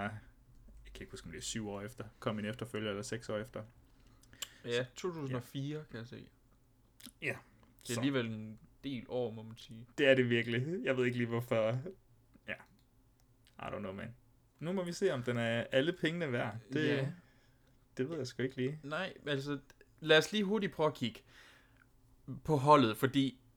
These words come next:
Speaker 2: <laughs> der er et eller andet, der er gået galt. Der er et eller andet, øh,
Speaker 1: Okay.
Speaker 2: ja, det vil jeg gerne lige starte med at sige.
Speaker 1: Okay.
Speaker 2: Den er instrueret af Luis Loza, tror jeg, han hedder.
Speaker 1: Loza.
Speaker 2: Lo-, Loza, jeg ved det ikke. Øh,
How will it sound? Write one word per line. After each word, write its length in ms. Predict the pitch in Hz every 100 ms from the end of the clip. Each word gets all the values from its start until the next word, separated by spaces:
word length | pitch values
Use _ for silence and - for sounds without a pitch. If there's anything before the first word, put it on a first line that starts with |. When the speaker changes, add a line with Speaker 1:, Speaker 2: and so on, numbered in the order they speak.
| - 160 -
Speaker 2:
<laughs> 520 | - - - - -
der 80 | 123
er 40 |
et 60 | 202
eller 140 | 220
andet, 140 | 180
der 60 | 147
er 40 |
gået 200 | 135 131
galt. 400 | 131 117 107 - - - _ - - - - -
Der 100 | 127
er 80 | 143
et 60 | 196
eller 160 | 175
andet, 160 | 127 120
øh, 1120 | - - 120 123 120 117 113 113 110 - -
Speaker 1:
Okay. 160 | 160 240 - - - 113
Speaker 2:
ja, 220 | 127 123 156
det 120 | 185 202
vil 80 |
jeg 100 | 190
gerne 220 | 180 180 185
lige 320 | 185 196 185
starte 340 | - 151 175 131
med 80 | 175
at 60 |
sige. 320 | 131 139 139 -
Speaker 1:
Okay. 260 | 120 180 269 -
Speaker 2:
Den 100 | 139
er 40 |
instrueret 420 | 151 202 226 196
af 220 | 135 131 127 123 123 127
Luis 380 | 135 139 139 -
Loza, 480 | 131 123 147 147 - - - -
tror 140 | -
jeg, 100 | 117
han 120 | 117
hedder. 240 | 110 - - _ _ -
Speaker 1:
Loza. 460 | 110 117 120 120 104 - - -
Speaker 2:
Lo-, 320 | 120 120 -
Loza, 440 | 117 117 101 - - -
jeg 120 | 127
ved 120 | 117
det 60 | -
ikke. 120 | - - - - - _ _ _ -
Øh, 380 | 117 127 127